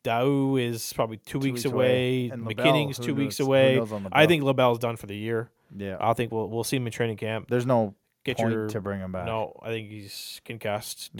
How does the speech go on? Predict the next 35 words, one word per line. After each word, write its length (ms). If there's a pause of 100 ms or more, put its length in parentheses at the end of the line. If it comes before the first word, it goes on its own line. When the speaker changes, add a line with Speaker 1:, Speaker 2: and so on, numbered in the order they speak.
Speaker 1:
Don't 180
even 160
bring 160
him 80
back. 400 (380)
Um, 580 (640)
you 100
know, 260 (100)
best 240
case 200
scenario, 340
this 140
team 360
has 540
everybody 400
back 380
in 80
time 180
for 120
playoffs, 600 (300)
in 80
time 160
for 60
that 160
one 180
game 160
knockout, 460
except 300
for 80
LaBelle. 500 (920)
Um, 540 (560)
that's 220
the 40
thing. 200
There's 260